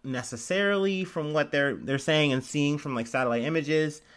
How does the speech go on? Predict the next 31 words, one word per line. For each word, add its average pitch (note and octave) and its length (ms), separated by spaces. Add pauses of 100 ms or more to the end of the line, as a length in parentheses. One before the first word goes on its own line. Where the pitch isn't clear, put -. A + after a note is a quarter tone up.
(240)
that A#2+ 500
this B2 220
was B2 100
just, A#2 180
like, B2 120
some A#2 160
haphazard A2+ 640
accident. A3+ 560
It A#2 100
does B2 180
look A#2 200
like A2 180
this A#2 180
was, G#2+ 540 (380)
you D#3 100
know, F2 240 (140)
an B2+ 80
intentional A#2 760 (120)
thing, A#2+ 400 (340)
which F#3+ 240
is F3+ 120
big G#3+ 360
because F3+ 300
it D#3 100
would D#3 160
most F3 240
likely E3 320
mean D#3+ 420
that B2+ 360
this D3 180
is B2 340